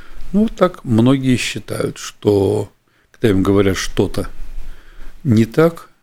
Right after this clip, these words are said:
они начинают злиться и считать, что ими пытаются манипулировать.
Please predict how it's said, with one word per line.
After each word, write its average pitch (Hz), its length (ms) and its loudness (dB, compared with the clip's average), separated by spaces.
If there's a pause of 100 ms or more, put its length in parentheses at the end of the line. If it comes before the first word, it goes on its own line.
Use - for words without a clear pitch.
(140)
они 110 180 2
начинают 101 520 2
злиться 104 500 -2
и 92 120 2
считать, 113 360 0
что - 200 -4
ими 101 200 2
пытаются 104 560 -4
манипулировать. 95 1080 0